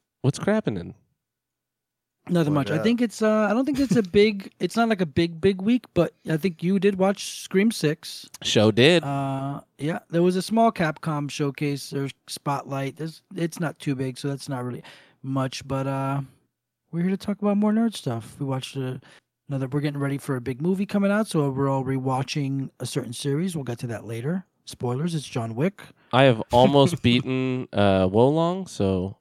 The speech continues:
Speaker 1: I c-, I'm gonna
Speaker 2: Fuck yeah.
Speaker 1: confidently review it because, I mean, I'm on the la-, literal last boss. I have, like, one mission or, you know, couple submissions, and then I think when you beat it, you can do, like,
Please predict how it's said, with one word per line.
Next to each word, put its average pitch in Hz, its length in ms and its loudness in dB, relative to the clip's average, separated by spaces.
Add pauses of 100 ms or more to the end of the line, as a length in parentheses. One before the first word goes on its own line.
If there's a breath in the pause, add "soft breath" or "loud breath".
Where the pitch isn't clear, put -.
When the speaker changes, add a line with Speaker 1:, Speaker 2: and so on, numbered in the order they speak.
Speaker 1:
I 110 120 2
c-, - 160 -6
I'm 135 200 4
gonna 160 220 6
Speaker 2:
Fuck 131 80 0
yeah. - 40 -8
Speaker 1:
confidently 123 560 6
review 107 640 6
it 110 220 4
because, 98 400 -2
I 95 40 0
mean, 95 160 -2
I'm 98 260 -4
on 95 180 -2
the 95 80 -4
la-, 92 180 -4
literal 101 340 0
last 92 280 -8
boss. - 340 -10 (140)
I 120 100 4
have, 131 200 6
like, 117 260 4 (760 soft breath)
one 131 400 4
mission 135 600 2
or, 110 260 2
you 117 100 2
know, 92 200 0 (920)
couple 139 220 2
submissions, 123 840 2
and 120 120 0
then 135 80 4
I 143 60 2
think - 460 -4 (720 soft breath)
when 151 120 2
you 143 80 4
beat 127 180 6
it, 123 40 2
you 113 140 2
can 107 200 0
do, 113 200 4
like, 104 320 0